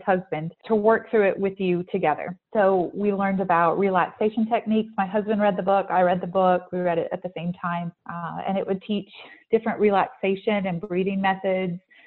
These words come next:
different massage methods, and really focused on the process of birth and how natural this really is, and how a lot of times if you go to the hospital and you start one intervention, like Pitocin,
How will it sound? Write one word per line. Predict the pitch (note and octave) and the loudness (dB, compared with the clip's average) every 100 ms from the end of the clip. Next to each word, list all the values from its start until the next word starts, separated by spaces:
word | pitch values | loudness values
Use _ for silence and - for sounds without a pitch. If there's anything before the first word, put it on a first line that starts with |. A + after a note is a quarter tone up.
| _ - | _ -6
different | A3+ - | -4 -4
massage | G3+ G#3 F#3 F#3+ G3 | -4 0 4 4 2
methods, | G3 F#3+ F#3+ F#3+ F#3+ F3 F3 _ - | 0 0 2 2 2 0 -6 _ 0
and | G#3+ G#3+ | 2 4
really | C4+ D#4+ D#4+ | 2 0 -2
focused | A#3+ A3+ A#3+ A#3 - | 0 2 2 -2 -4
on | F#3+ G3 F#3+ F#3 F#3 F#3 _ _ _ | -2 0 -2 -2 -2 -4 _ _ _
the | G#3+ | -4
process | F#3 G3 F#3+ G3+ B3+ C4+ | 0 2 2 2 0 0
of | A#3 | 2
birth | B3 C4 C#4+ - - | 2 2 -2 -6 -4
and | F#3 | -2
how | G3+ | 0
natural | F#3 E3+ F#3+ - A3 | 2 2 2 0 0
this | G3+ G3 - | 0 -2 0
really | F#3 F#3+ F3+ | 0 2 2
is, | D#3 F3+ B3 C4 - - | 2 4 2 0 -6 -8
and | F3+ | -8
how | F3+ F#3+ F3+ F3 F3 | -4 0 2 2 0
a | |
lot | F#3+ G3+ | -2 0
of | A3 A3 | -2 -4
times | G#3 F#3+ | -4 -4
if | G3 | -4
you | G3+ | -2
go | F#3+ | -2
to | F3 | -2
the | E3 | -2
hospital | G#3 A3 - F3+ E3 F3 F3+ _ _ - | -2 -4 -2 0 2 0 -4 _ _ -6
and | F#3 | -2
you | F#3 F3+ | -2 0
start | F#3 F3+ | 2 2
one | F#3+ E3 | 4 4
intervention, | D4+ F3 D#3+ D#3+ - E3 F3 F3+ E3+ | 4 2 0 -4 -2 -2 -2 -4 -4
like | D#3+ - | -4 -4
Pitocin, | F#3 A#3 A#3+ - D#3+ D#3+ | -4 -2 -2 -4 -8 -6